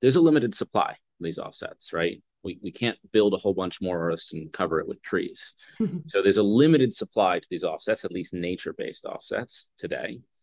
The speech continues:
Speaker 1: And the real estate industry, as one of the kind of most visible industries that has effectively made these announcements, is effectively shorting carbon, therefore, because they're saying, "We're gonna be carbon neutral," but a lot of the tech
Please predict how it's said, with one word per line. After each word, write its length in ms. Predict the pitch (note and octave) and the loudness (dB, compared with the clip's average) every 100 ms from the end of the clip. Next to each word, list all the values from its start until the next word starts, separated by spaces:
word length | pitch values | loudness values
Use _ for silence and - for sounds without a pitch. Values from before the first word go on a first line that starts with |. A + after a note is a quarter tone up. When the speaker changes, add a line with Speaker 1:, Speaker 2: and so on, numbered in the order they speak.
| _ _ - _ _ _ | _ _ -20 _ _ _
Speaker 1:
And 480 | - G#2+ G2+ G2+ F#2+ | 0 4 4 4 4
the 100 | G#2 | 6
real 160 | C#3 F#3+ | 8 8
estate 260 | - G#2+ | 6 2
industry, 580 | F#2+ E2+ E2+ D#2+ E2 G#2+ - | 2 -2 -4 -2 -2 -4 -4
as 200 | F#2+ F#2 | -2 0
one 160 | G2 | 0
of 80 | F2+ | 2
the 160 | E2+ E2 _ _ _ _ - | 2 0 _ _ _ _ -4
kind 160 | F2+ | 0
of 80 | E2 | 2
most 220 | F#2 - | 0 4
visible 280 | B2 C3+ G2+ | 4 6 4
industries 400 | E2+ E2+ F2 E2+ | 2 -2 -4 -6
that 120 | F2+ | -6
has 100 | E2 | -6
effectively 720 | E2+ G2 - F2+ E2 D#2+ D2 - _ | -4 -4 -4 -4 -4 -4 -6 -12 _
made 340 | F#2 G2 A#2 F#2 | -2 0 2 0
these 200 | F2 D#2 | -4 -6
announcements, 500 | D2+ D#2 - D#2+ - | -8 -10 -10 -12 -8
is 100 | F#2 | -8
effectively 440 | G2 D3 - G2+ | -2 -2 0 0
shorting 640 | - - A#2+ A#2+ G#2+ F2 E2 - | -2 -2 4 4 4 0 -6 -2
carbon, 320 | B2+ A#2 F#2 - _ - | 2 2 0 -12 _ -10
therefore, 500 | - - - - - _ _ _ _ _ _ - | -10 -8 -10 -10 -14 _ _ _ _ _ _ -8
because 480 | G2+ A2 G2+ - - _ _ _ _ _ - | 2 4 4 2 -8 _ _ _ _ _ -20
they're 300 | - G#2 G#2+ | -8 0 0
saying, 240 | - A2+ | 2 0
"We're 120 | G2+ A2+ | 2 2
gonna 140 | D#3+ | 2
be 120 | C#3+ | 2
carbon 280 | - G#2 F#2+ | 0 0 0
neutral," 460 | A2 A2 - - - _ - | -4 -4 -8 -10 -14 _ -6
but 100 | F2 | -4
a 40 | |
lot 220 | F2 A#2+ | -2 -2
of 60 | C#3+ | -2
the 60 | |
tech 300 | - G2+ F#2+ | -4 -4 -4